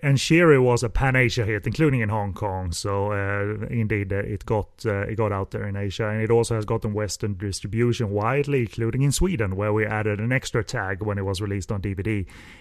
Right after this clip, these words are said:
You know, it was Shiri, and then the title afterwards was translated as The Face of Terror, which, okay, fine.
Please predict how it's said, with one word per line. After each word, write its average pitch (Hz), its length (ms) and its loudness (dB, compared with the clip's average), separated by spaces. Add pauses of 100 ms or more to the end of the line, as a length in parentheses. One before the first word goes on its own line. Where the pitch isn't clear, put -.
You 131 120 -4
know, 107 160 0
it 104 80 -2
was 107 120 0
Shiri, 131 440 4
and 101 100 -2
then 107 160 0
the 107 80 -2
title 104 580 -2 (360)
afterwards 95 520 -2
was 104 200 -4
translated 104 580 0
as 101 160 -4
The 98 120 -4
Face - 380 -6
of - 260 -8
Terror, - 500 -4 (580)
which, - 300 -6 (560)
okay, 185 160 -6 (360)
fine. 131 160 -6